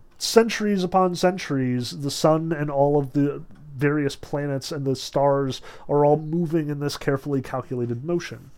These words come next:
"Angelic powers," he goes on, "uncomprehending, are strengthened as they gaze their fill. Thy works,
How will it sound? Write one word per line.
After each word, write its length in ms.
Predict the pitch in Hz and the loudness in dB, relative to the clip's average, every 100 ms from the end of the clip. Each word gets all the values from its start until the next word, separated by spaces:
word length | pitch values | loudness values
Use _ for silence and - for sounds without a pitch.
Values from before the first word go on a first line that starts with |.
| - - - - - | -20 -20 -20 -18 0
"Angelic 600 | 185 165 127 202 214 - | 2 4 6 6 4 2
powers," 460 | - 196 185 156 - | 6 6 8 4 2
he 80 | |
goes 240 | 143 147 139 | 2 2 2
on, 200 | 151 147 | 0 0
"uncomprehending, 1300 | 151 190 196 - 185 180 175 151 160 175 135 117 110 | -2 -2 -4 -4 -2 -2 -4 -6 -6 -4 -4 -4 -6
are 140 | 120 | -8
strengthened 840 | 120 - - 156 185 - 117 101 - | -6 -6 -2 0 0 -2 -8 -8 -2
as 180 | 131 120 | -2 2
they 120 | 135 | 0
gaze 440 | 117 127 135 135 120 | 0 0 2 0 -2
their 160 | 123 | -6
fill. 460 | - - 131 110 - - - | -4 0 0 0 -4 -12 -6
Thy 260 | 120 151 165 | 4 6 6
works, 480 | 143 190 156 - | 6 2 2 -2